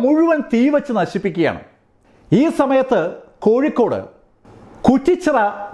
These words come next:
മിസ്കാൽ പള്ളിയിൽ അനവധി ആളുകൾ നിസ്കരിക്കുകയായിരുന്നു. നിസ്കരിച്ചു കൊണ്ടിരുന്ന അവരെ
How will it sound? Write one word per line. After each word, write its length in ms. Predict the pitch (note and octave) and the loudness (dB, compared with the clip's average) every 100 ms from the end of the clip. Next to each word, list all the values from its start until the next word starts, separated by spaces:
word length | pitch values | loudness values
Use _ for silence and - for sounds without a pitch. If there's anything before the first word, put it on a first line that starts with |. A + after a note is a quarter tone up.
| E3+ | 2
മിസ്കാൽ 460 | C4 - - E4 E4+ - | 2 -2 -2 0 0 0
പള്ളിയിൽ 400 | G#3 G3+ G#3+ D3 B2+ - - A3 | 0 2 0 0 -4 -6 -2 0
അനവധി 340 | E4+ F4 D4 F#3+ | 0 2 2 2
ആളുകൾ 260 | G3+ F#3+ G3 D#3+ D#3+ | 2 2 0 0 -4
നിസ്കരിക്കുകയായിരുന്നു. 800 | G3 - A#3 G3+ F#3 B2 F2+ - _ _ _ _ _ _ _ _ _ _ _ - F#3+ | -2 -2 -2 0 0 -2 -4 -16 _ _ _ _ _ _ _ _ _ _ _ 0 2
നിസ്കരിച്ചു 600 | D#4 - - F#4 F4+ E4 | 2 -2 -2 0 0 0
കൊണ്ടിരുന്ന 320 | D#4 C#4 C4+ C4+ G3 F#3 | 2 2 0 -2 0 0
അവരെ 320 | G3 A#3 | 2 0